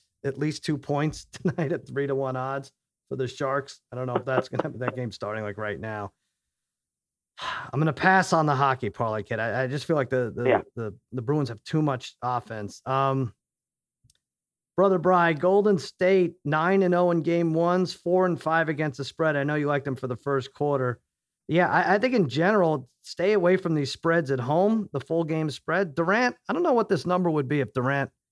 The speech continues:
Speaker 1: what would this number be if Durant were in the lineup? Would it be ten or less? I don't think it would be that high.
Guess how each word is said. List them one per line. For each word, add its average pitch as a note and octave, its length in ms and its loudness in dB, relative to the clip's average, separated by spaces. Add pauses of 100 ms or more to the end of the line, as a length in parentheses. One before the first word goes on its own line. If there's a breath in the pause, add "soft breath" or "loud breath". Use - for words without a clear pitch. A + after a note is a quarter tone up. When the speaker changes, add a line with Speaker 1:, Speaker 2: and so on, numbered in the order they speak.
(120)
Speaker 1:
what G#3 100 4
would D#4 120 2
this A#3+ 180 2
number G3 240 4
be C#3 140 2
if B2 120 0
Durant C3+ 320 2
were B2 120 2
in A#2 120 0
the A2+ 120 -2
lineup? G#2+ 420 -2 (420)
Would B2+ 100 0
it A#2+ 60 -4
be B2 160 -4 (260)
ten A#3 340 0
or C#3+ 260 2 (280)
less? - 320 0
I D#3+ 80 -2
don't B3 80 2
think G#3+ 120 2
it E3+ 40 4
would C#3 100 0
be C3+ 80 0
that B2+ 160 0
high. E3 280 -6